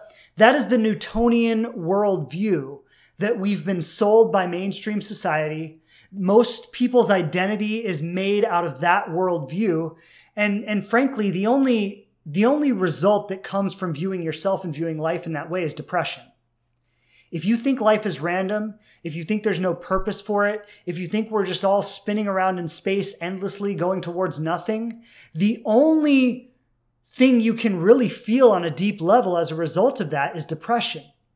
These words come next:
is sadness, is purposelessness. And so the spiritual part of the program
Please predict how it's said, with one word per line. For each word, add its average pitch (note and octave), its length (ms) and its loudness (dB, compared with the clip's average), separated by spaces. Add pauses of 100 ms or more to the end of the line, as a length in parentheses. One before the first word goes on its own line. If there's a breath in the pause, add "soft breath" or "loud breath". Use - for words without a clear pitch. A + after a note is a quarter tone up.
(540)
is - 140 -2
sadness, G3+ 720 0
is E3 140 -8
purposelessness. - 1200 -4 (1500 soft breath)
And A3 160 0
so B3 160 6
the A#3 120 2
spiritual C4 680 2
part A3 220 2
of F3+ 40 -4
the F3 60 -4
program C#3+ 640 -6